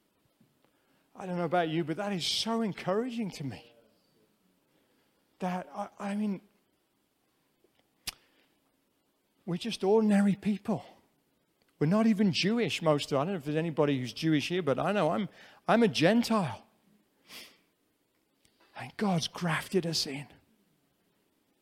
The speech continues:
So wonderful. We are the temple of the Holy Spirit. The second section teaches us that true worship must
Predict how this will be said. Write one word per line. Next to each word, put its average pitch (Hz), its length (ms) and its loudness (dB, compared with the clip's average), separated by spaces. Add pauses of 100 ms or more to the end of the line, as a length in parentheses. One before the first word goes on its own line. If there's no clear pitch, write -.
(300)
So - 380 2
wonderful. 147 600 0 (2750)
We 147 160 2
are 156 100 4
the 135 100 2
temple 190 680 2 (540)
of 135 160 0
the 131 80 2
Holy 156 400 6
Spirit. 113 460 -2 (3000)
The 131 100 0
second 175 460 6
section 151 440 4
teaches 127 440 2
us 113 160 -2
that 139 140 -4
true - 280 6
worship 143 500 6
must 151 640 4